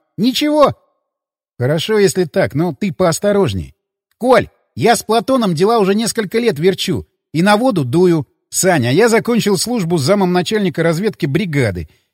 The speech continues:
и считаю подозрительным все на свете". Я встал с кресла и налил себе чаю. Особенно совпадение, когда, например, Лига начинает проявлять совершенно нездоровый интерес со стрельбой,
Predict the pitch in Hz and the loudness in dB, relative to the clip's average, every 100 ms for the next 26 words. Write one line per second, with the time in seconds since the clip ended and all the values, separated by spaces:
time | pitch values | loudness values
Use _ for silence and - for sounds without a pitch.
0 | - 107 175 165 247 185 160 151 160 226 | -8 -6 -4 2 4 4 2 0 0 0
1 | 202 180 151 123 220 220 110 123 131 - | -2 0 0 0 -2 -2 -2 -2 -4 -2
2 | 113 - _ _ _ _ - 180 196 - | -6 -8 _ _ _ _ -10 -8 -6 -6
3 | 196 - 180 226 160 143 147 165 143 135 | -6 -4 -4 -4 -2 -2 -2 -2 -6 -6
4 | 143 139 113 76 - _ _ - 98 262 | -8 -6 -8 -8 -14 _ _ -8 -4 -2
5 | 285 254 226 247 - 262 180 202 185 165 | 0 0 -2 -4 2 2 2 0 0 0
6 | 135 175 226 202 190 208 190 208 202 170 | 0 0 0 0 0 0 0 0 0 0
7 | 165 202 208 185 131 165 180 208 208 - | 0 -2 -2 -2 -4 -2 0 2 0 0
8 | 175 175 - 214 175 170 147 175 196 165 | -2 -2 -2 -2 0 -2 0 0 0 0
9 | 160 147 233 254 - 165 - 196 180 143 | -2 -2 -2 -2 -2 -4 -2 -2 0 -2
10 | 98 | -2